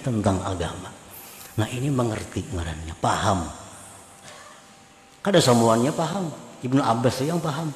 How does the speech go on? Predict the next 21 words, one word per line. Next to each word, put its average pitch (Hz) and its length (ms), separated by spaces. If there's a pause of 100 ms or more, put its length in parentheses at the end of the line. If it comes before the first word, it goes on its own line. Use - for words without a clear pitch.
Oh, 110 80
Nabi 98 240
itu 170 160
perlu 110 320
istinja 151 560
kayaknya, 175 380
mesti 127 320
ada 107 180
banyu. 160 400 (800)
Nah, 117 140
sahabat 151 340
lain 160 240
melihat, 240 340 (460)
cuma 156 140
Ibnu 127 260
Abbas 101 480
yang 110 160
diberi, 98 400 (320)
diberi 92 400
paham 82 380 (160)
itu. - 240